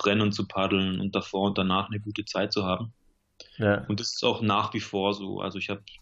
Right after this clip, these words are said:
Speaker 1: tolle Freunde kennengelernt aus der Schweiz und auch in Deutschland. Und so haben mich einfach die Rennen dann zur Deutschen Meisterschaft nach Köln gebracht, zweitausendfünfzehn. Und ja, das
Speaker 2: Ja.
Speaker 1: war ja dann eine
Speaker 2: <laughs>
Speaker 1: coole Sache,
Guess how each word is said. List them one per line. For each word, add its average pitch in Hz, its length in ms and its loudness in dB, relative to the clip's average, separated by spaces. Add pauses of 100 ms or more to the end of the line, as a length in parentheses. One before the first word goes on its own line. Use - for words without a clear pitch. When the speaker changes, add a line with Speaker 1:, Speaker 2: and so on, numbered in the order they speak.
(240)
Speaker 1:
tolle 107 240 2
Freunde 104 380 0
kennengelernt 98 640 2
aus 92 160 0
der 104 100 -2
Schweiz 101 560 2
und 95 180 -8
auch - 220 -6 (560)
in 101 120 0
Deutschland. 104 520 4
Und 101 160 0
so 107 160 4
haben 117 120 6
mich 120 140 6
einfach 107 160 0
die 117 140 0
Rennen 123 340 4
dann 131 240 0
zur 123 480 0 (120)
Deutschen 107 280 0
Meisterschaft 104 500 -2
nach 98 200 -4
Köln 98 280 0
gebracht, - 400 -4
zweitausendfünfzehn. 101 1080 -2 (1000)
Und 101 600 2 (280)
ja, 110 220 4
das 101 120 0
Speaker 2:
Ja. 104 60 2
Speaker 1:
war 107 120 6
ja 107 60 4
dann 104 180 0 (340)
eine 110 100 0
Speaker 2:
<laughs> - 20 2
Speaker 1:
coole 113 260 2
Sache, - 140 -4